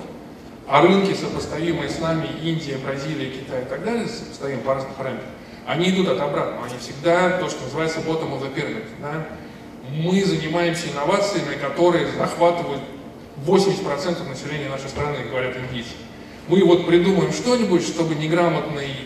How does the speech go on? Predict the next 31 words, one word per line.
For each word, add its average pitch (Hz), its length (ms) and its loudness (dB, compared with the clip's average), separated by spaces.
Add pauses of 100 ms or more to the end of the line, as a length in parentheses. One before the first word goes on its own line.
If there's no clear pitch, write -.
крестьянин 185 680 2 (220)
по 170 180 8
отпечатку 160 560 0 (100)
пальца, 202 320 2
значит, 147 380 -6
смог 170 380 2 (340)
свои 156 360 2
несчастные 156 600 0
две 160 140 4
рупии 202 480 0
положить 147 420 -2
на 139 60 -6
депозит. 135 420 -4 (300)
Вот, 190 300 0
вот 175 180 2 (320)
чем 180 320 -2
занята 160 320 -2
вся - 160 -8
Индия. 117 260 -8 (1400)
А 147 240 2
в 156 60 4
России 196 380 2 (100)
большая 160 300 0
часть, - 200 -6
например, 143 240 -6
финансовых 160 520 -2
бизнесов 214 400 -2
ра-, 175 300 2
занята 180 300 0
ровно 160 240 0
наоборот. 151 500 -4